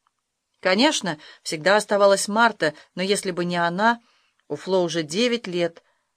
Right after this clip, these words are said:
был бы собственный ребенок. "Меня пригласили на остров Мэн на выходные в июле", сказал мистер Фриц с видом человека, которого пригласили присутствовать на собственных похоронах.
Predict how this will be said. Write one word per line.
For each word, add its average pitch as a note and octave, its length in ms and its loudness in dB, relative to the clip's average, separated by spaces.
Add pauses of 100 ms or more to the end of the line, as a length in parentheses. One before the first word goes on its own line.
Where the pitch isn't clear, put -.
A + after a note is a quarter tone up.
(180)
был D3+ 180 -4
бы D3 100 -6
собственный C#3+ 580 -4
ребенок. C#3 540 -14 (1500)
"Меня G3+ 320 2
пригласили G3 520 2
на F#3+ 140 2
остров F#3 320 -8
Мэн G3 360 -6 (400)
на F3+ 120 0
выходные F3+ 560 -2
в E3+ 80 -4
июле", D#3 320 -4
сказал E3 340 -4
мистер F3 300 -8
Фриц B3 340 -8 (320)
с - 100 -12
видом D4+ 220 2
человека, A#3 500 0
которого G#3 380 0
пригласили G3 540 -4
присутствовать F3+ 560 -8
на E3+ 120 -6
собственных F3 460 -8
похоронах. F#3 680 -4